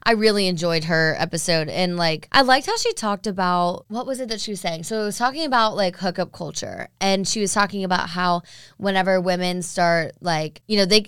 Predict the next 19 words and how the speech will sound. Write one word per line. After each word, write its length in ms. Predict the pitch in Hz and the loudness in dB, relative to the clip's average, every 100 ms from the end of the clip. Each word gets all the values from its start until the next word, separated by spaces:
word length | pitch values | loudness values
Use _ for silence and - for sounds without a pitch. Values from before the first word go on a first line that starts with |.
| 208 | -2
they 180 | 220 285 | -4 -2
can 140 | 311 | -2
have 180 | 269 202 | -4 0
sex 340 | 180 170 - | 0 0 -4
and 200 | - 190 | -8 -8
stuff. 300 | 180 147 156 - | -6 -8 -8 -8
But, 120 | 160 | -4
like, 220 | 180 185 _ _ _ | -2 -4 _ _ _
if 140 | - | 0
they 160 | 214 208 | 4 4
think 240 | 202 247 | 2 -4
that 140 | 233 220 | -4 0
they're 160 | 208 | 2
gonna 200 | 196 190 | 2 2
get 160 | 180 180 | 2 2
a 80 | 175 | 2
man 400 | 170 170 170 170 | 0 0 0 -2
to, 120 | - | -4
like, 340 | 165 160 151 | -4 -4 -4